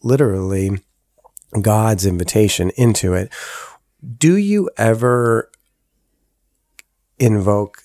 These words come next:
the Spirit in prayer to say, "I bring the blood of Jesus Christ against me and all things," so that I can see that there is a separating line because of Jesus Christ, because living in the Spirit,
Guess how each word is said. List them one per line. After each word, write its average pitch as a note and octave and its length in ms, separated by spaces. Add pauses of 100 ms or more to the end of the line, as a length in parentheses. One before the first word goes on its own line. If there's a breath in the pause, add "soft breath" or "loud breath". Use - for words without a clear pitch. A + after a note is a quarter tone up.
(100)
the G#2 100
Spirit G2+ 680 (300)
in G2+ 180
prayer G#2+ 540
to G2 100
say, G2+ 240
"I G#2 60
bring A#2+ 240
the A#2+ 60
blood G#2 220
of F#2+ 60
Jesus F#2 340
Christ F#2 440
against F2+ 300
me G2 360 (380)
and G2+ 400 (140)
all G2 260
things," - 560 (480 soft breath)
so A2 340
that G2+ 260
I G2 180
can G2+ 600
see G2 800 (120)
that G#2 160
there G2+ 180
is F#2+ 80
a G2 40
separating G2 640
line F#2+ 440 (760 loud breath)
because G#2+ 380
of G#2 80
Jesus G2+ 360
Christ, F2+ 340
because A2 360
living G#2 340
in F#2+ 120
the F2+ 80
Spirit, F#2 560